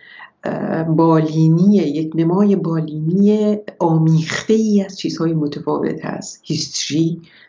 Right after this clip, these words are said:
وسواس، اه، روانخستگی، روان نژندی بیتابی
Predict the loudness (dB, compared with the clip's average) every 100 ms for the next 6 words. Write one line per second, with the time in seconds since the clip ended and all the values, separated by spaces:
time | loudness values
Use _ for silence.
0 | _ -2 -2 -2 -6 -4 -4 -4 -8 -14
1 | -18 _ _ _ _ _ _ -8 -6 -6
2 | -8 -10 -10 -6 -6 -8 -12 _ _ _
3 | _ -4 -2 -2 -4 -8 -8 -8 -10 -6
4 | -6 -2 -2 -4 -10 _ _ _ -4 -2
5 | -2 -4 -6 -6 -6 -8 -8 -8 -6 -4
6 | -4 -4